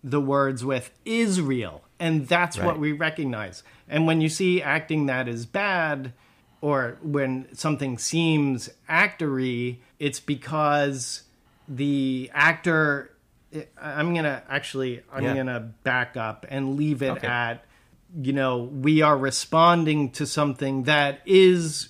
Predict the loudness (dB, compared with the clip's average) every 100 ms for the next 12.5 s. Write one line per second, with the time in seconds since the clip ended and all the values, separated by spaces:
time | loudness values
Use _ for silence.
0 | -8 0 4 6 6 4 2 2 0 0
1 | 0 4 4 4 2 2 0 0 -2 -2
2 | -2 -2 -6 -12 _ -4 -4 -4 -10 -10
3 | -14 -16 -16 -18 -18 -16 -2 0 2 2
4 | 6 6 6 6 4 4 2 2 0 -2
5 | -8 -16 _ -10 -2 4 6 8 6 4
6 | 2 2 6 6 4 -2 0 0 0 0
7 | -2 -6 _ _ _ -18 -18 -6 0 2
8 | 2 2 0 0 -2 -2 -2 -2 -6 -6
9 | -6 -2 -2 -6 -12 -14 0 2 2 0
10 | 0 0 0 0 -2 0 0 0 -6 -8
11 | -6 -6 -8 -4 0 2 0 -2 -2 0
12 | 2 2 2 -2